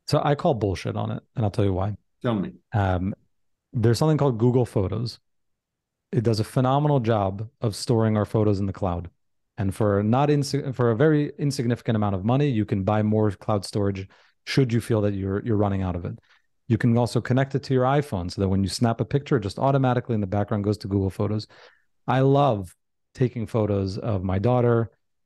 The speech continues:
Speaker 1: videos, so we can see how she grew up. She'll have those memories. Photos of us as a family, photos of things that I, I'm eating at a restaurant with my wife. Do I have to share this with the world?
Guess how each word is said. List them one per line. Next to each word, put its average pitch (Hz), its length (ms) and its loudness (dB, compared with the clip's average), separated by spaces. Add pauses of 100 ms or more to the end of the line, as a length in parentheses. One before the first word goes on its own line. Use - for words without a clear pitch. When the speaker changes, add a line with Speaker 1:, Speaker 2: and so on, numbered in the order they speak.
Speaker 1:
videos, 117 800 2
so - 160 -6
we 98 100 -2
can 101 120 -4
see 120 140 2
how 98 120 4
she 104 160 -2
grew 107 280 2
up. 110 180 0
She'll 123 220 -2
have 113 180 0
those 110 160 0
memories. 107 560 2 (960)
Photos 117 300 0
of 107 120 -4
us 107 160 -4
as 90 120 -6
a 90 80 -4
family, 113 680 2 (580)
photos 110 280 2
of 98 100 -4
things 107 280 -2
that 101 120 2
I, 98 260 -2
I'm 107 180 -2
eating 117 320 2
at 101 80 2
a 101 60 2
restaurant 113 580 0
with 110 80 -4
my 110 140 0
wife. 110 320 0 (500)
Do 110 100 0
I 107 80 0
have 117 280 -2
to 151 100 -2
share 135 260 2
this 120 200 0
with 107 160 -2
the 110 80 2
world? 127 440 2